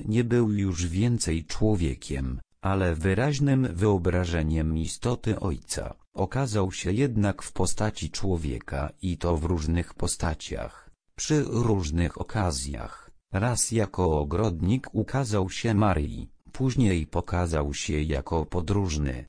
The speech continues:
dwom uczniom idącym do Emaus, to znowu,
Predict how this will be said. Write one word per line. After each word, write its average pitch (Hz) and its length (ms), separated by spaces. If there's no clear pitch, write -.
dwom 78 480
uczniom 76 640
idącym 87 760
do 120 280
Emaus, 87 560
to 85 200
znowu, 65 600